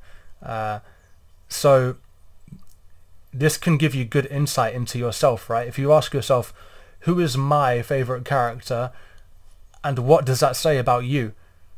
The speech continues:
Right? So for me, my favorite character is Spartacus from the T V show Spartacus, which came out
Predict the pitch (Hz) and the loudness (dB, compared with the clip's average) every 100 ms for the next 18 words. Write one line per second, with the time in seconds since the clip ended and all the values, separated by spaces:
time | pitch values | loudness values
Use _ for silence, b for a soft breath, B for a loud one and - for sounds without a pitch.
0 | - - 123 120 151 - b b b - | -18 -8 -2 2 0 -2 b b b 2
1 | 151 131 135 139 151 131 165 156 b b | 4 4 2 0 0 0 -4 -6 b b
2 | - 185 139 156 139 143 131 139 139 127 | -12 -4 4 4 4 2 0 -2 0 0
3 | 123 - 120 117 - - - 131 120 107 | -2 -4 -2 -2 -8 -20 -10 -6 -4 -6
4 | - - - 151 131 - 113 - - - | -10 -12 0 2 2 -2 -12 -8 -10 -10
5 | - 139 127 117 113 113 139 127 - 123 | -4 -2 0 -2 -4 -8 -10 -8 -4 -4
6 | 120 123 - 120 107 104 - - - - | -4 -4 -4 -6 -8 -12 -20 -20 -14 -2
7 | 143 120 - 113 - 127 - 123 113 104 | -2 -2 -6 -12 -12 -12 -8 -6 -4 -4